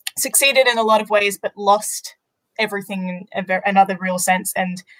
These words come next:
the way that this book's written is really interesting. It's kind of, I don't want to say,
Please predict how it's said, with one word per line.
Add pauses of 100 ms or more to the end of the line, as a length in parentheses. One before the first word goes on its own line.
(240)
the
way
that
this
book's
written
is
really
interesting.
It's
kind
of, (760)
I
don't
want
to
say,